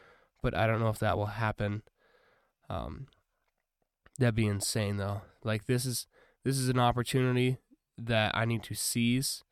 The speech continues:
and so I'm really going to train for this and try to be ready for this conversation.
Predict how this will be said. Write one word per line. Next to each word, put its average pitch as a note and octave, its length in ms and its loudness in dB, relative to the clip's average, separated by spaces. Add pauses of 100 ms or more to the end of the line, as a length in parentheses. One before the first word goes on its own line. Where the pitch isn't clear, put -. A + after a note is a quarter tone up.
(680)
and A#2+ 240 2
so A#2 500 2
I'm A#2 380 2
really A#2+ 240 2
going A2+ 260 0
to G#2+ 500 -2
train B2 460 0
for B2+ 140 -4
this C3 500 0
and G#2 300 -2
try A2+ 200 -2
to - 120 -10
be A2 120 -2
ready G#2+ 280 -2
for - 120 -8
this G#2 140 -4
conversation. A2+ 800 -4